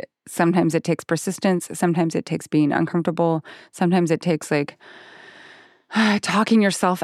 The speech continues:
out of that inclination to be like, "I should, I just really wanna stay at home tonight in my sweatpants. Like, that'd be so much easier." It would be easier. But sometimes that work of building community is hard. It just has incredible payoffs.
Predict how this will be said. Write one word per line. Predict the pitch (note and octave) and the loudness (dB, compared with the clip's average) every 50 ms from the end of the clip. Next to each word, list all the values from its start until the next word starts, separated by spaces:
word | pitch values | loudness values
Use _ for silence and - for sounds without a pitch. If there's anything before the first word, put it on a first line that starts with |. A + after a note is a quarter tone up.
| - | -4
out | - E3+ F3+ F3 | -2 -2 0 0
of | F#3+ E3+ D#3 | 0 0 2
that | F#3 - - | 0 0 2
inclination | - F#3 E3 - F#3 E3+ E3 E3+ - - E3+ | 0 -2 -2 0 0 0 0 0 0 -2 -4
to | D3+ | -4
be | D#3 D#3 | -2 -2
like, | D#3+ - - | -4 -4 -4
"I | F3 F#3 F3 | -4 -4 -4
should, | D#3+ - F#3 E3 E3+ E3+ - - | -4 -6 -8 -8 -6 -6 -4 -2
I | F#3+ G3 G#3+ | 0 0 0
just | G3+ F3+ - - | 0 0 -4 -4
really | F#3+ G3 G#3 A3 G#3+ G#3+ G#3 | -2 2 2 4 4 4 4
wanna | G3+ G3+ F#3 F3+ | 4 4 2 2
stay | - - F3+ E3 | 0 0 0 2
at | D#3+ D3+ | 2 2
home | D#3 F3+ E3+ D#3 | 0 0 0 0
tonight | - E3+ D#3 D#3 D3+ | 0 0 0 0 0
in | - | 0
my | - D#3+ | -2 -2
sweatpants. | D#3 - - D#3 - - D#3 - - - | -2 -2 -4 -4 -2 -2 -4 -4 -4 -8
Like, | - - | -8 -6
that'd | - - | -4 -4
be | - D#3+ | -2 -4
so | - - - - - E3+ | -4 -6 -8 -4 -2 -2
much | D#3+ D#3+ - - - | 0 0 -2 -4 -4
easier." | F#2+ - - - - G2+ | -6 -6 -4 -2 -2 0
It | A2 G3+ | 0 2
would | A3 A#3 B3+ A#3 | 2 2 2 2
be | A#3 A3+ | 2 0
easier. | D#3 C3+ D#3 C#3+ - - - - E2 - - - _ - - - - - - - _ _ _ _ - | 2 2 2 0 0 -4 -6 -4 -2 -2 -4 -4 _ -16 -20 -20 -20 -20 -20 -20 _ _ _ _ -2
But | F#3+ F#3 E3+ - - - | 0 0 0 -2 -4 -10
sometimes | - - G3+ F#3+ F3+ G3 F#3 F3 D3+ | -6 -2 0 0 2 2 2 0 2
that | - D#3 - - | 0 0 0 0
work | D3+ D#3 D#3 - | -2 -2 -2 -2
of | E3 D3 | -4 -4
building | - D3 D3+ D3+ D3+ | -2 -2 0 0 0
community | D3 - - - E3 D3+ C#3 C3+ C3 | -2 -2 -2 -2 -2 0 0 -2 -2
is | C3 C3+ - | -4 -4 -6
hard. | - - F3 E3 D3+ - - | -6 -4 -2 -2 -2 -2 -4
It | G2+ - | -6 -6
just | - D#3 - - | -8 -10 -10 -8
has | - - - - | -8 -8 -8 -8
incredible | - - D#3+ - - - - - A3 G3+ F#3+ D#3+ E3 D#3 | -8 -8 -8 -8 -10 -8 -2 0 0 2 2 0 0 -2
payoffs. | - - D#3+ C#3+ - - - - E3+ - - - - | -4 -4 -6 -4 -4 -4 -4 -6 -8 -10 -14 -16 -16